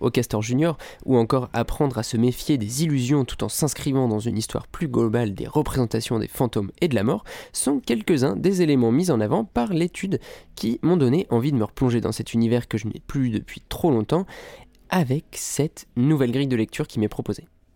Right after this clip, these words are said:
La seconde partie, qui regroupe quatre contributions, s'intéresse quant à elle à la façon dont les artistes ont figuré la présence fantomatique à travers les époques et les genres.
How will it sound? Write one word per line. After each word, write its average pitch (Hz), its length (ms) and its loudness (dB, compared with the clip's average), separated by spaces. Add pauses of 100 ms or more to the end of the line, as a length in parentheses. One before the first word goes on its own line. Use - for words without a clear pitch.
(420)
La 139 80 4
seconde 190 220 2
partie, 277 300 -2
qui - 120 0
regroupe 131 300 0
quatre - 160 0
contributions, 131 560 0
s'intéresse 165 460 0
quant 160 140 0
à 131 120 0
elle 190 240 2
à 156 100 0
la 151 120 2
façon 156 320 0
dont 156 160 2
les 151 160 4
artistes - 480 -2
ont 220 100 2
figuré 147 480 0
la 175 140 -2
présence 117 340 0
fantomatique 117 640 -2
à 135 80 0
travers 156 360 0
les 117 180 0
époques 165 240 -4
et 139 60 0
les 120 100 2
genres. - 320 -6